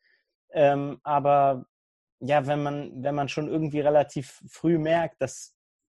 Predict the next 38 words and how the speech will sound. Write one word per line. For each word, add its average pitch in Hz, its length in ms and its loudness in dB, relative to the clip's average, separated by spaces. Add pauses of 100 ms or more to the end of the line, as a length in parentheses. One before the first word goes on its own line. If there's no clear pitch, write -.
(160)
das 135 200 -2
halt 151 200 2
zu 151 100 -6
nichts 143 300 -4
führt 233 380 4
oder 151 140 4
man 147 160 0
irgendwas 185 440 4
hat, 185 140 -6
von 160 160 -6
dem 151 140 -2
man 143 160 -4
glaubt, 175 320 4
dass 160 160 -2
es - 160 -16
geil 156 340 4
ist. 131 160 -2
Also, 131 240 -2 (520)
ähm, 139 260 0 (260)
da 139 140 2
vielleicht 147 260 0
nochmal 143 240 2
als 127 160 -2
Exkurs. 156 540 2
Wir 139 80 2
haben 135 100 0
zum 147 140 -4
Beispiel 143 220 0
mit 135 120 -4
Neon 151 280 0
Splash 147 460 -2
das - 220 0
Ding, 147 260 0
das - 200 -8
haben 135 160 -4
wir 120 240 -2
wirklich 151 560 -4 (400)
unter 131 500 0